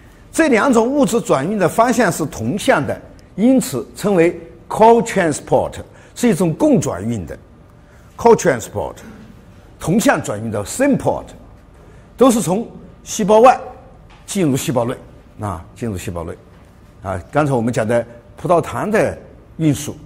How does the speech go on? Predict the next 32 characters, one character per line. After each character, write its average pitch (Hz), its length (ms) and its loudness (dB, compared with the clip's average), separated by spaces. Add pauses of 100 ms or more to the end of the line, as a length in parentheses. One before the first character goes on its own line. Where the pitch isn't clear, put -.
以 101 100 -6
这 127 140 -4
种 98 100 -6
方 92 200 -8
式。 - 160 -14 (1040)
另 277 180 4
外 330 140 10
呢， 226 200 6 (520)
还 - 220 4
有 208 140 6
一 185 60 4
些 180 160 2
转 127 260 -2
运 160 80 -2
的 127 120 0
方 147 200 0
式 151 160 -4
啊， 101 120 0 (480)
是 208 180 0
从， 185 340 0 (440)
比 190 100 0
如 254 100 4
说 233 320 2 (760)
这 226 180 6
个 170 400 8
钠 269 180 6
离 220 160 0
子 156 180 -8 (500)
从 202 240 -4
细 254 220 -4
胞 220 140 6
外 233 180 6